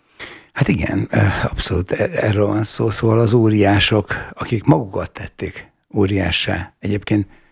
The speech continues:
nagyon érdekes, biztos ismered a bibliai történetet, hogy, hogy az özönvíz előtti időben, ö, úgy keletkeztek ezek az óriások, hogy az emberek lányaival közösülő angyalok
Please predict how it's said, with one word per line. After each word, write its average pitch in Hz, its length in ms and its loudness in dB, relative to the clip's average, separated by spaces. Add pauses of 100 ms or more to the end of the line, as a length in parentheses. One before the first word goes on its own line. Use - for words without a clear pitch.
(240)
nagyon 117 180 6
érdekes, 95 760 0
biztos - 360 -4
ismered 95 500 0
a 110 120 -6
bibliai 98 720 0
történetet, 98 640 0
hogy, 90 260 0 (500)
hogy 98 240 2
az 95 320 2
özönvíz 95 540 2
előtti 90 400 0
időben, 92 800 4 (520)
ö, - 160 -4
úgy - 260 -4
keletkeztek 95 680 0
ezek 98 200 -6
az 101 120 0
óriások, 98 760 4
hogy - 260 -4
az 90 140 -8
emberek 87 760 0 (440)
lányaival 92 760 2
közösülő 92 760 2
angyalok 90 720 0